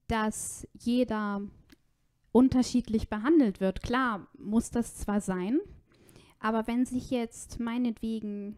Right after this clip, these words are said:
zwei streiten, das ist mir schon in der Schule aufgefallen, da kann ich ja mal eine Geschichte erzählen, es standen zwei draußen und der eine Schulkamerad hat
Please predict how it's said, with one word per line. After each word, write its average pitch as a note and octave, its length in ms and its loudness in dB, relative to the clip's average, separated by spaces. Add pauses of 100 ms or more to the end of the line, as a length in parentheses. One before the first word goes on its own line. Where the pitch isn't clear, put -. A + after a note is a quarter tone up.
(300)
zwei A3 380 -6
streiten, G#3 720 -8 (1200)
das G#3+ 160 -4
ist B3 180 0
mir B3+ 220 6
schon A3 380 0 (200)
in G#3 140 -4
der F#3+ 160 -4
Schule C#4 480 2
aufgefallen, F#3 840 -6 (640)
da G3+ 120 -6
kann G#3+ 240 -6
ich A#3 120 -4
ja A3+ 100 -4
mal G#3+ 120 -4
eine G3 180 -4
Geschichte C#4 380 2
erzählen, B3+ 480 -4
es G3+ 120 -6
standen G3+ 400 -6
zwei G3 420 -8 (420)
draußen F4 460 -2 (960)
und G3 720 -2 (400)
der G3 240 -2
eine G3+ 580 -2 (180)
Schulkamerad A#3+ 960 4 (360)
hat G#3 320 -8